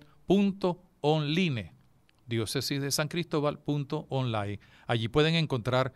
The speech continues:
muchas, eh, informaciones y a la vez, eh, la,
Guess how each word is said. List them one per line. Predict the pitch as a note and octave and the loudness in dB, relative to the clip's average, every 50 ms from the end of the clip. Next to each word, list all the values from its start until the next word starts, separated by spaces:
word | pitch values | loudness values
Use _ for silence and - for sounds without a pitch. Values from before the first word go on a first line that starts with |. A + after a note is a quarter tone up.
| - - _ _ _ _ - | -14 -20 _ _ _ _ -2
muchas, | D3 D#3 E3 - - F3 E3+ - - D#3+ | 0 0 2 2 2 2 2 2 0 0
eh, | C#3+ C3+ B2+ B2 A#2 A2 G#2+ G2 - - - - - _ - | 2 2 2 2 2 0 -2 -4 -6 -10 -20 -20 -20 _ -4
informaciones | - B2+ A#2+ - D3+ E3 F3 F3+ F3+ E3+ - F3 E3+ E3 D#3 D3 D3+ D#3+ - - - _ _ _ _ - - | -2 0 4 6 6 6 6 4 2 2 4 6 6 6 6 4 0 -2 -4 -6 -10 _ _ _ _ -14 -6
y | - D3+ E3+ | 0 2 4
a | F#3+ | 6
la | G3 F#3+ F#3 | 6 6 6
vez, | F3 D#3+ D#3+ E3 - - - - - - - - - | 6 6 4 2 0 -4 -8 -12 -20 -20 -20 -12 -4
eh, | - C3 B2+ B2+ B2 A#2+ A#2 A2+ - - F#3 F#3+ G3 - B2+ B2 - - | 0 0 2 2 2 0 -2 -4 -6 -8 -12 -14 -14 -14 -14 -14 -14 -14
la, | A#2+ A2+ A#2 - | -14 -14 -14 -14